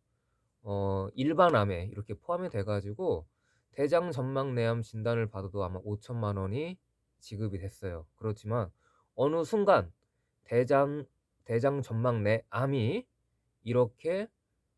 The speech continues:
어, 유사암으로 지금 빠져 있습니다. 자,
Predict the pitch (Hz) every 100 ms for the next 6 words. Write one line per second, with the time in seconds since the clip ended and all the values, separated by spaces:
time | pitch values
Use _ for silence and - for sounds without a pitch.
0 | _ 110 107 110 104 95 - 95 - -
1 | - - 135 170 196 139 107 90 82 -
2 | _ - 104 98 127 156 147 113 98 87
3 | 80 78 _ _ _ _ _ _ _ _
4 | _ _ 190 -